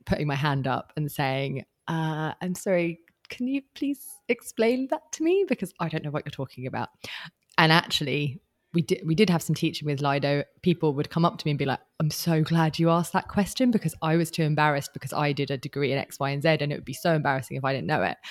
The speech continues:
Whereas for me, it was like, "Oh, that's the, that's the, the girl that <laughs> did social anthropology. So, like, it's okay for her to not know stuff." So it was,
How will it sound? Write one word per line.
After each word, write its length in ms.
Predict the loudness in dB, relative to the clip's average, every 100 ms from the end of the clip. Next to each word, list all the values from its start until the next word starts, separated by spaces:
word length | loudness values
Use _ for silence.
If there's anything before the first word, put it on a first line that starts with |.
| -16 -6
Whereas 260 | 0 2 0
for 120 | 2
me, 480 | 4 4 2 0 -2 -8 -20 _
it 60 |
was 180 | -2 0
like, 220 | 0 -2 -2
"Oh, 180 | 0 0
that's 260 | 0 -2 -2
the, 180 | -4 -4 _
that's 260 | -2 -2 -10
the, 80 | -14 -14 _
the 100 | -2
girl 320 | 2 4 4 2
that 280 | -2 -2 -8 _ 2
<laughs> 340 | 4 6 6
did 180 | 8 6
social 280 | 10 10 10
anthropology. 640 | 6 8 8 8 6 4 2 -4 -8
So, 140 | 4 6
like, 240 | 6 4
it's 160 | -2 2
okay 360 | 2 4 2
for 120 | 2 0
her 140 | -2
to 120 | -2
not 140 | -4 0
know 180 | -2
stuff." 320 | -2 -2 -4 -4 -16 -16 -18 -14
So 480 | 2 6 8 6 2 0
it 120 | 2 4
was, 180 | 2